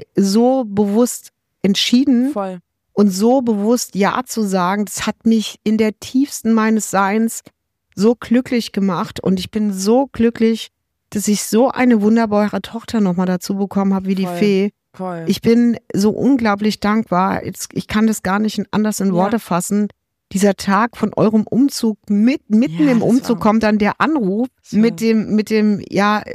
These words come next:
Speaker 1: we did it, ja, so ungefähr. Das war einfach unglaublich.
Speaker 2: Ja, es hat auch mega beflügelt. Also es war so, weißt du, so, du hast so langsam, das war gegen Mittag, du hast so langsam Licht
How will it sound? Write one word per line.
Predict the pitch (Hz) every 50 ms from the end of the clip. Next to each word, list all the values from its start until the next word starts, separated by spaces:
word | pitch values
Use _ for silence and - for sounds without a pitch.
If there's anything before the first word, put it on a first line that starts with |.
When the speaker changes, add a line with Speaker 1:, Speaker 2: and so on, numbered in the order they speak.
| - - _ -
Speaker 1:
we | 120 165 190 196 - - _ - 190 202 208
did | 185 175 214 233 220
it, | 214 202 220 240 - - -
ja, | 196 190 196 208
so | 208 202 196 185
ungefähr. | 185 196 196 202 196 - - 196 196 208 208
Das | 202 196 - - 185
war | 185 185 -
einfach | - 202 196 - 196 185
unglaublich. | - - 196 202 196 185 165 160 170 175 - - 160
Speaker 2:
Ja, | 190 190 190 185
es | 185 -
hat | 202 196 -
auch | 185 175
mega | 185 185 190 196 196 190
beflügelt. | 175 175 170 - - 180 190 190 175 170 165 151 160 - - _ _ -
Also | - 180 196 185 196
es | 190 - -
war | 202 196 196 202 185
so, | 196 196 190 190 185 - _ _ _ _ _ _ _ _ _ _ _ _ _
weißt | 196 196 208 208 220
du, | 220
so, | 214 208
du | 208 214
hast | 214 208 202 - -
so | 208
langsam, | 196 202 190 190 208 220 202 220 208 208 208
das | 190 190 196
war | 196 190
gegen | 196 196 185 190 190 190
Mittag, | 214 226 214 254 226 208 -
du | 202 190
hast | 196 190 -
so | - 196
langsam | 190 202 196 196 214 208 214 202 202 202
Licht | 196 208 233 254 - -